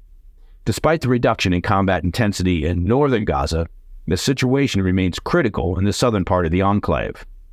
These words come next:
Israeli Defense Forces soldiers continue their hunt for Hamas leadership in the city of Khan Yunis. Overnight on Monday,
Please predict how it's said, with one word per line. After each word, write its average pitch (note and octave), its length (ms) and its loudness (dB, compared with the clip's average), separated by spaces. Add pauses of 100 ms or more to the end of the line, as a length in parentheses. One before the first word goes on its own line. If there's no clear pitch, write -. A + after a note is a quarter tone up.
(260)
Israeli C3 360 2
Defense A2+ 340 0
Forces F#2+ 380 0
soldiers F2 640 -2 (340)
continue B2 520 2
their C2 160 0
hunt D2+ 300 -2
for F2+ 360 0
Hamas G#2 460 0
leadership A2 480 0
in G2+ 120 0
the F2+ 80 0
city F#2 280 0
of D#2 100 -2
Khan E2+ 220 0
Yunis. G#2+ 460 -2 (460)
Overnight G#2 420 2
on E2+ 140 2
Monday, G2+ 560 0